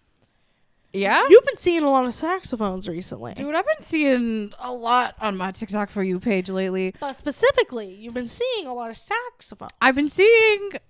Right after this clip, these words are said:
Speaker 1: yes, saxophones. So I was just scrolling the one day. Some TikTok lives were popping up. And this, this account pops up. It's called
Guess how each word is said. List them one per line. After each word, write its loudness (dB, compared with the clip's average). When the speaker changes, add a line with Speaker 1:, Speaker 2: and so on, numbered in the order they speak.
Speaker 1:
yes, 2
saxophones. -2
So 2
I 4
was -4
just -10
scrolling -2
the -4
one -2
day. 2
Some -10
TikTok -4
lives 2
were -6
popping 2
up. 0
And 2
this, 0
this -10
account 2
pops 4
up. 2
It's -2
called 10